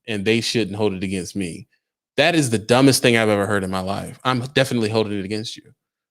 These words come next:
I want the exact best value for what I perceive me to be worth.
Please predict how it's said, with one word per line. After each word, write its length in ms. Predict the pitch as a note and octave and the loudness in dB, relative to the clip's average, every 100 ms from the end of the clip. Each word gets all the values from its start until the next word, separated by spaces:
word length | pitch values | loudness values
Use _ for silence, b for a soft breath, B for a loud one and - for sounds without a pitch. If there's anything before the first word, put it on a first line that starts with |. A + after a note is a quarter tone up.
| _ | _
I 140 | C3 C#3+ | 2 4
want 280 | C3+ B2 | 6 6
the 100 | B2 | 4
exact 460 | A2+ A2 A#2+ A#2+ A2 | 2 4 2 2 0
best 200 | A2+ A2+ | 0 0
value 400 | A2+ A#2+ A#2+ G2+ | 2 2 2 -2
for 140 | G2 G#2 | -4 0
what 240 | G#2+ A2+ | 2 2
I 140 | G#2+ | 0
perceive 400 | G#2+ F#2+ - G#2+ | -4 -6 -6 -4
me 160 | G#2+ G2+ | -2 -4
to 100 | G2 | -6
be 120 | F#2 | -6
worth. 420 | F2+ C3+ C3+ - | -2 0 -2 -10